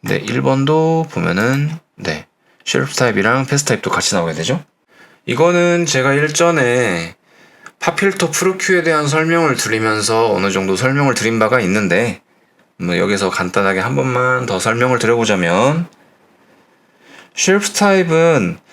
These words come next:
설정된 주파수 이하 또는 이상을 증감시키는 게 쉘프 타입이고요.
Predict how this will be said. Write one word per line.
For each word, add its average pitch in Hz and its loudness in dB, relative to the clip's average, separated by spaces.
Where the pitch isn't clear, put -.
설정된 202 2
주파수 143 0
이하 147 2
또는 147 0
이상을 180 2
증감시키는 120 2
게 120 2
쉘프 165 0
타입이고요. 101 2